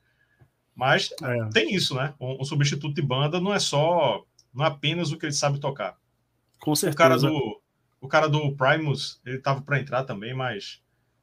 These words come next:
Speaker 2: É, ele fez o teste, né?
Speaker 1: Então,
Speaker 2: Ele
Speaker 1: mas
Speaker 2: é,
Speaker 1: ele, ele
Speaker 2: é, ele é,
Speaker 1: consi-
Speaker 2: é, é muito, é muito diferente.
Speaker 1: Então,
Speaker 2: É
Speaker 1: ele
Speaker 2: o
Speaker 1: conseguia
Speaker 2: Les,
Speaker 1: tocar.
Speaker 2: Les, Les, Les, Les, Les, Les.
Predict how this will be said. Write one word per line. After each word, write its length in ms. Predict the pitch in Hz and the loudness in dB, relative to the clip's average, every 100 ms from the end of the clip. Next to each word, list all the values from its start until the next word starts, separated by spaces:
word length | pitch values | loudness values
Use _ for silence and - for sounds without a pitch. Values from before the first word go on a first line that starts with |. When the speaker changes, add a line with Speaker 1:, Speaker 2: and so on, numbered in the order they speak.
| - | 4
Speaker 2:
É, 220 | 190 190 | 8 10
ele 160 | 202 | 8
fez 220 | - 370 349 | 4 2 2
o 80 | |
teste, 340 | - 131 113 - | 2 0 0 -2
né? 320 | 143 175 165 - _ - | -2 -2 -4 -14 _ -4
Speaker 1:
Então, 300 | 180 - 156 | 0 6 6
Speaker 2:
Ele 80 | 156 | 6
Speaker 1:
mas 160 | 175 240 | 4 2
Speaker 2:
é, 100 | 226 | 0
Speaker 1:
ele, 100 | 185 | 0
ele 120 | 170 175 | 4 4
Speaker 2:
é, 100 | 233 | 6
ele 120 | 262 | 6
é, 60 | 277 | 6
Speaker 1:
consi- 260 | 208 - | 4 0
Speaker 2:
é, 220 | 214 190 208 | -4 -4 -4
é 40 | 214 | 0
muito, 320 | 208 208 180 | 2 4 6
é 100 | 165 | 6
muito 200 | 180 - | 2 2
diferente. 720 | 175 - 135 127 127 - 120 - _ - - - | -2 2 2 2 0 -4 -16 -16 _ -20 -20 -4
Speaker 1:
Então, 300 | 180 180 127 | -4 0 4
Speaker 2:
É 40 | 139 | 8
Speaker 1:
ele 60 | |
Speaker 2:
o 20 | 147 | 8
Speaker 1:
conseguia 440 | 147 165 180 165 | 10 10 8 8
Speaker 2:
Les, 80 | 151 | 6
Speaker 1:
tocar. 440 | 170 143 131 147 | 2 2 0 2
Speaker 2:
Les, 600 | 147 160 160 156 151 - | 2 2 4 4 2 0
Les, 680 | 147 147 156 151 147 147 - | -2 -2 -2 0 -2 -2 -10
Les, 340 | 131 143 147 139 | -6 -2 -2 -2
Les, 300 | 139 143 135 | -2 -2 -2
Les, 440 | 139 143 143 - | -2 -2 -2 -4
Les. 720 | 135 156 185 190 - - - | -6 -4 -4 -6 -10 -12 -16